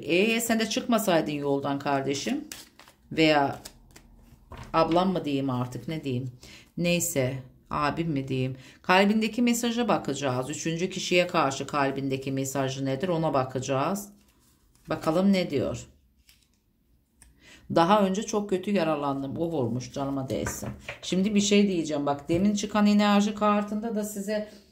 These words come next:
söylediğim gibi, e, şey göstermişti.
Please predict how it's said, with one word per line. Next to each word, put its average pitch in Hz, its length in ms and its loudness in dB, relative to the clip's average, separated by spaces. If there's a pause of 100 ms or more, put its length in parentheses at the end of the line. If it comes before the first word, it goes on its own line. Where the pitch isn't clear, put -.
(140)
söylediğim 202 800 2
gibi, 208 360 -4 (320)
e, 147 260 -2
şey 190 280 4
göstermişti. 139 1040 -4